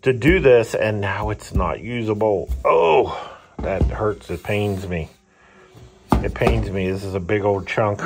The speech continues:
oh, to not use.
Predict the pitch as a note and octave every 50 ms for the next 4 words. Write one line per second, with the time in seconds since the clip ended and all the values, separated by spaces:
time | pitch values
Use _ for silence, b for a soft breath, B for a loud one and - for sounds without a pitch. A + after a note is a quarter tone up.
0 | - - - _ _ _ B B B A#1+ A#1 A#1 B B B B B B B B
1 | B B B B B B B _ - B2 B2+ A#2 G2+ F#2 F#2+ - - - - -
2 | G#2 F#2+ F#2 F2+ F2 D2+ D#2 F2 F2+ E2+ E2+ D#2+ - -